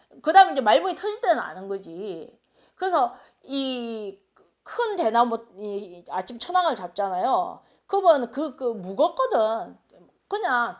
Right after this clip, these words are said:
굉장히 가볍게 느끼는 거예요. 막 대나무가 저절로 올라가요, 하늘로. 막 지고 흔들거든요.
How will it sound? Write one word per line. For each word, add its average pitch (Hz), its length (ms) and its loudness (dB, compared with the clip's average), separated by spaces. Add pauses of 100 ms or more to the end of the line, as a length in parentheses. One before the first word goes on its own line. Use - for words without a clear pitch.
굉장히 466 460 4
가볍게 262 380 -4
느끼는 226 360 -8
거예요. 180 280 -10
막 - 180 -20
대나무가 254 380 2
저절로 269 420 -2
올라가요, 277 520 0
하늘로. 185 520 -8 (460)
막 - 260 -6
지고 247 240 -4
흔들거든요. 285 1080 -6